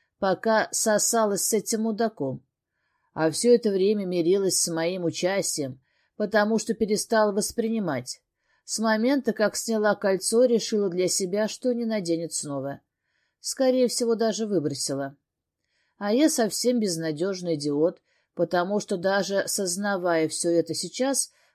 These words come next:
мысленно верчу любые существующие и нет варианты, как вывести ситуацию. С Таней же получилось. Крутился то тут,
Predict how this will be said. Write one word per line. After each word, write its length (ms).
мысленно 580
верчу 380
любые 580
существующие 1000
и 160
нет 360
варианты, 720
как 260
вывести 440
ситуацию. 840
С 220
Таней 360
же 140
получилось. 880
Крутился 720
то 160
тут, 460